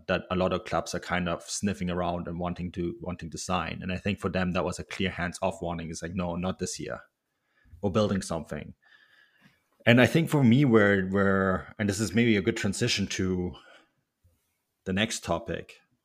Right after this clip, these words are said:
um, while at the same time staying here for a moment, I think what Leipzig have over Dortmund and Bayern, although Dortmund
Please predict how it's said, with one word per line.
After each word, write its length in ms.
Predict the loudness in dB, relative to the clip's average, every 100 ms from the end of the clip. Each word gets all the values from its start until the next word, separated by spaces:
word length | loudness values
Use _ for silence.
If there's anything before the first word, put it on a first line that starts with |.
| _ -10
um, 420 | -8 -8 -10 -12 _ _ _ _ _ _ _ -8
while 240 | -4 -2
at 60 | -2
the 60 |
same 220 | -2 -2
time 220 | -2 -4 -4
staying 340 | -2 0 0
here 120 | -2
for 160 | -4 -6
a 60 |
moment, 360 | -4 -6 -8 -10 _ -20 -20 -8 -4
I 60 |
think 160 | -2 2
what 140 | 2 2
Leipzig 440 | 0 -2 -4 -6
have 500 | -6 -6 -6 -6 -12 -20 -20 _ _ _ _ _ _ _ _ _ _ _ _ _ _ _ 2
over 240 | 2 2
Dortmund 640 | 2 2 0 -6 -10 -14 -18 _ _ _
and 200 | 0 0
Bayern, 360 | 0 -2 -6 -6
although 240 | -6 -6
Dortmund 680 | -4 -4 -4 -6 -8 -12